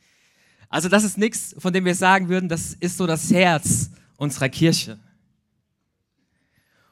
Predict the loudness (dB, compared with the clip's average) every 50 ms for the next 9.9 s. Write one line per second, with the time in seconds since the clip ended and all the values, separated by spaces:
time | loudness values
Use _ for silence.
0 | _ -10 -8 -2 0 2 4 4 4 4 4 4 4 4 2 0 -2 -8 _ _
1 | _ _ _ -10 -8 -8 -4 -4 -4 -4 -4 -4 -4 -4 -2 0 2 4 4 4
2 | 2 2 0 0 0 0 -2 0 2 2 2 0 -4 -8 -8 -8 -8 -8 -10 -14
3 | -20 _ _ _ _ 0 0 2 2 0 -2 0 2 2 2 0 -2 -4 -6 -8
4 | -16 -20 -20 -20 -16 -12 -10 -8 -4 0 0 2 2 2 2 0 -2 -2 -2 -2
5 | -2 0 0 0 0 0 0 -2 -2 -2 -2 -2 -4 -6 -6 -8 -8 -6 -4 -4
6 | -2 -2 -2 -4 -8 _ _ _ _ _ -16 -10 -6 0 2 2 2 2 2 0
7 | -2 -4 -4 -4 -4 -4 -2 0 -2 -2 0 -2 -6 -6 -4 -4 -4 -6 -4 -4
8 | -2 -2 -2 -2 -4 -6 -10 _ _ _ _ _ _ _ _ _ -2 0 0 0
9 | 0 0 0 0 0 -2 -6 -8 -4 -2 0 2 2 0 0 -4 -10